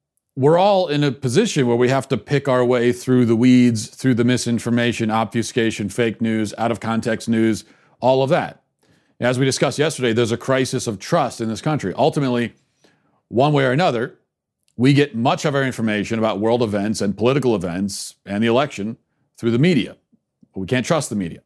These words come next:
We can't trust most politicians, government officials. So it makes it very hard to know what's real and what isn't. It requires a lot of, uh, discernment on our part, a lot of clear thinking, a lot of, a lot of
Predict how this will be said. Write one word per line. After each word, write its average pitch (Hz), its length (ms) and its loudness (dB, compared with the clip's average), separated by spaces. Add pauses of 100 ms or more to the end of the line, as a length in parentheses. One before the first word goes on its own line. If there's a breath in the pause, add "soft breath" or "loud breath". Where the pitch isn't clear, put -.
(800)
We - 60 -14
can't 117 180 -4
trust - 320 -2
most 117 280 -2
politicians, 120 760 0
government 120 320 -2
officials. 120 480 -2
So 123 180 -2 (400 soft breath)
it 139 80 -2
makes 190 200 2
it 185 60 0
very 196 200 2
hard 165 280 0
to 151 100 -2
know 151 220 2
what's 139 280 0
real 151 280 4
and 135 80 0
what 131 140 2
isn't. 95 300 -2 (800)
It 123 60 0
requires 135 420 2
a 135 40 -2
lot 135 160 2
of, 123 160 -4
uh, 123 160 0
discernment 117 840 -2
on 101 160 -6
our 101 160 -2
part, - 420 -10
a 107 40 -8
lot 120 180 0
of 120 60 -6
clear 135 220 0
thinking, 113 360 -2
a 95 40 -2
lot 120 120 2
of, 107 140 -4
a - 60 -18
lot 143 180 0
of 120 180 -6